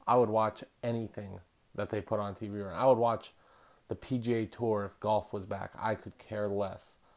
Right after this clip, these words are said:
I just need some sports in my life. I think a lot of people that are sports nuts like me feel the same way. Um,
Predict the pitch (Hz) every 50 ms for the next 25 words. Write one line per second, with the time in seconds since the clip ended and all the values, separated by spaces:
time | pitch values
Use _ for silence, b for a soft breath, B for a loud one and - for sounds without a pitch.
0 | b b b b b b b b b b b b b _ _ _ _ _ - -
1 | 117 113 107 110 95 98 117 107 104 98 - 104 98 - - - 107 104 101 -
2 | - 101 101 98 98 98 98 98 - - - - - 101 - - 101 92 98 101
3 | 101 101 101 98 - 120 101 101 98 101 98 95 98 95 95 - _ - - -
4 | - 113 110 104 - 110 104 101 - - 107 98 101 104 101 98 - - 104 101
5 | 92 - - - 104 101 190 190 190 196 190 90 - - b b b b b b
6 | b b b b b - - 107 104 101 101 104 101